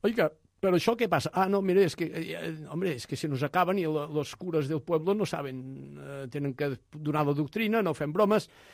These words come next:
i aquella edició no s'acabava mai, saps? Vull dir, era qüestió de trobar un paper igual i anar fent, no? I, i com que tenim impremta a casa, doncs anar fent, no? Vull dir,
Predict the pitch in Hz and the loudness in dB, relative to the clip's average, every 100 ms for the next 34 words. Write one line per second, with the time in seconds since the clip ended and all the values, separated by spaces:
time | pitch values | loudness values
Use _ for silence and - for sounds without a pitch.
0 | - _ 170 160 151 143 143 139 135 139 | -20 _ 0 2 2 4 2 2 0 0
1 | 180 127 113 98 104 98 - - - - | 0 0 -2 -2 -8 -10 -16 -20 -20 -20
2 | - - 110 104 117 117 123 123 120 117 | -20 -20 -18 -14 -10 -6 -4 -2 -4 -4
3 | 117 117 113 123 135 143 117 127 110 113 | -6 -8 -6 -4 -4 -4 -4 -6 -6 -6
4 | 139 120 117 107 - - - 117 117 131 | -8 -10 -14 -14 -16 -16 -12 -8 -4 -2
5 | 139 131 131 131 147 120 165 135 - 123 | -2 -2 -6 -6 -6 -4 -6 -6 -8 -8
6 | 127 110 123 - _ - 101 - 143 | -8 -10 -12 -18 _ -4 -4 0 0